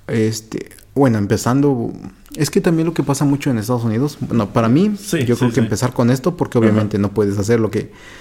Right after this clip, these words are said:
Speaker 1: hacen estos tipos con, con un, <laughs> un, eh, con un, este, <laughs> Airbus o con un Boeing.
Speaker 2: <laughs>
Speaker 1: Digo, con un avión casa es un avión casa.
Speaker 2: Ajá.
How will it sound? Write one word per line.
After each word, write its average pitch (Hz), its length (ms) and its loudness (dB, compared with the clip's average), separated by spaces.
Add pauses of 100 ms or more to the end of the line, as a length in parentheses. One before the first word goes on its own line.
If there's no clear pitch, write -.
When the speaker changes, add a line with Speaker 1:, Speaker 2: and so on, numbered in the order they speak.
(300)
Speaker 1:
hacen 110 320 0
estos 110 260 -4
tipos - 300 -2
con, 104 160 -4
con 101 360 -2
un, 104 360 0 (160)
<laughs> 113 160 -2
un, 120 180 2
eh, 120 160 2
con 113 180 2
un, 113 140 4
este, 104 560 -2 (200)
<laughs> - 20 -
Airbus 117 420 2
o 107 80 -4
con 104 220 0
un 107 180 2
Boeing. 120 260 2 (400)
Speaker 2:
<laughs> 117 400 -6
Speaker 1:
Digo, 104 240 0
con 110 140 2
un 110 60 6
avión 110 240 4
casa 113 240 0
es 107 100 -4
un 117 80 2
avión 107 240 2
casa. 147 360 -2 (180)
Speaker 2:
Ajá. 98 340 -4